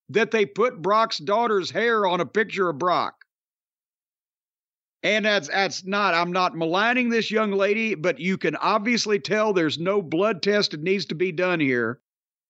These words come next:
And she's got this, they're from Minnesota. I guarantee you Brock Lesnar has no non-white, non-Norse, non-blonde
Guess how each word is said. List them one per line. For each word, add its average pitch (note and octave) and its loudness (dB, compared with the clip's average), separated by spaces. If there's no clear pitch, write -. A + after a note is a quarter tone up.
And A#3+ 0
she's G#3 0
got C4+ 0
this, G#3+ -2
they're B3+ 2
from A3+ -2
Minnesota. B3 0
I A3 2
guarantee B3 0
you F#3+ 0
Brock G3 -2
Lesnar F#3+ 0
has F#3 0
no B3 0
non-white, A#3 0
non-Norse, G#3+ 0
non-blonde G#3 0